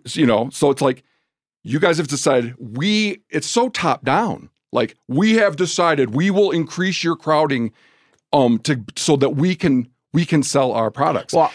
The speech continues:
Speaker 1: And that, and to me, that's just like, so I, maybe it gets you out of the, it, it definitely helps. If you,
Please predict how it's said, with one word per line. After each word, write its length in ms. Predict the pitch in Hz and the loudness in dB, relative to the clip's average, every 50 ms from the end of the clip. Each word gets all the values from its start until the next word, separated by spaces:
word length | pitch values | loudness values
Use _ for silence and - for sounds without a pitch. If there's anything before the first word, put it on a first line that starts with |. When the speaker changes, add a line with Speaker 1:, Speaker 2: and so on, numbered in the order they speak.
| - - | -8 -2
Speaker 1:
And 180 | - 160 151 156 | 0 2 2 4
that, 160 | 170 165 - - | 2 0 0 -4
and 140 | - 185 160 | -6 -6 -4
to 100 | - 185 | -4 -4
me, 120 | 175 196 220 | -4 -4 -2
that's 200 | 220 220 220 - | -4 -4 -4 -4
just 240 | 202 214 208 - - | -6 -6 -6 -6 -4
like, 340 | 180 185 170 165 165 - _ _ _ _ 165 156 | -2 -2 -2 -4 -6 -14 _ _ _ _ -16 -12
so 320 | 131 - - 208 196 - - | -10 -4 -2 -2 -2 -2 -4
I, 140 | 135 143 - _ _ _ _ | -8 -10 -12 _ _ _ _
maybe 420 | 127 143 170 220 262 277 302 294 | -2 0 0 0 0 2 0 0
it 80 | 320 330 | 0 -2
gets 200 | 294 285 - - | -4 -6 -4 -2
you 60 | 294 | 0
out 140 | 277 277 262 | 0 0 0
of 60 | 254 | 0
the, 200 | 247 214 - - | -2 -4 -4 -8
it, 100 | 156 - - | -10 -6 -6
it 140 | 156 135 | -6 -2
definitely 440 | 135 180 190 202 - 165 151 135 117 | 0 0 0 0 -2 -6 -4 -4 -4
helps. 440 | 123 131 110 90 - - _ - - | -4 -4 -6 -6 -6 -10 _ -20 -18
If 160 | - 131 - | -18 -16 -16
you, 100 | 113 117 | -16 -18